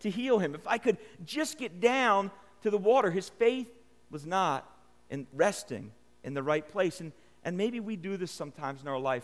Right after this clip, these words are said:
friends. We might be guilty of this. "If, if I could just catch that break." You know, we see all, all the time people, they win the lottery, and we think, "Oh man, if I could just,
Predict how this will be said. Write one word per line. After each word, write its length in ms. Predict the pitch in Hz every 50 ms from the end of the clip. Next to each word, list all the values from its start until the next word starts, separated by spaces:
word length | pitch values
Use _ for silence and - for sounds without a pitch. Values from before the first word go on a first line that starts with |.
| -
friends. 220 | - 120 117 123 135
We 80 | 160
might 260 | 165 175 196 196 190 -
be 120 | 180 151
guilty 380 | 127 139 147 135 - - 120 113
of 140 | 120 -
this. 320 | - - 156 - - - - - - - - - - - - -
"If, 260 | 160 175 - 165 - - - - - - -
if 120 | 170 156 -
I 140 | 180 214
could 220 | 220 - 233 175 143
just 360 | - 220 233 240 - - - - - - - -
catch 480 | - - - 233 226 - - - - - - - _ - -
that 260 | 190 185 185 202 - - - - - - - 127
break." 340 | 120 156 175 165 143 - - - - - - _ _ - - - - - - - - - - - - - - _ - - - -
You 60 | - 139
know, 120 | 151 160
we 100 | 160 175
see 300 | 165 - - 196 196 185
all, 140 | 175 160 -
all 260 | - - 185 190 196
the 80 | 190 185
time 340 | - - 175 180 170 160
people, 400 | - - 175 165 - 170 160 139 - - - -
they 100 | - 135
win 220 | 139 135 156 160 165
the 100 | 165 160
lottery, 400 | 160 156 151 151 143 131 127 127
and 80 | 135
we 60 | 143 135
think, 240 | - 165 151 -
"Oh 100 | 190 196
man, 220 | 175 175 185 175 156
if 100 | - -
I 120 | 175 208
could 200 | 196 180 151 131
just, 240 | 135 175 180 -